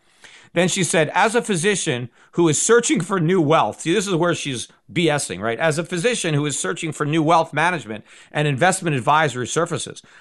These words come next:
I find these tweets particularly disturbing and concerning. Several of my physician colleagues have also expressed similar concerns about the anti-black language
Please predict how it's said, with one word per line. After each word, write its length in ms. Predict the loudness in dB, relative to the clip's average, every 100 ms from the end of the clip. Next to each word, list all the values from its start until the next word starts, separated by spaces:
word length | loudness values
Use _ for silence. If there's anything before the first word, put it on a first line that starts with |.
| 0
I 160 | 0
find 360 | 2 2 2 2
these 180 | -2 -4
tweets 380 | -2 -2 -2 -8
particularly 540 | -8 0 -2 2 -2
disturbing 720 | 0 -4 0 0 0 -2 -4
and 200 | -6 -8
concerning. 600 | -6 -6 -2 -2 -2 -4 _ _ -20 -20 -20 _
Several 480 | -2 2 4 4 4
of 100 | 4
my 200 | 2 2
physician 520 | -2 0 -2 -2 -6
colleagues 600 | -2 2 4 2 -2 -6
have 140 | -6
also 400 | 0 0 0 0
expressed 500 | -2 -4 -2 -2 -2
similar 400 | -4 -2 0 0
concerns 680 | -2 -8 -4 -2 -2 -4 -12 -18 -14
about 280 | -2 0 0
the 220 | -4 -4
anti-black 920 | -2 -2 0 0 0 0 4 4 2
language 580 | -4 -2 -2 -4 -8 -12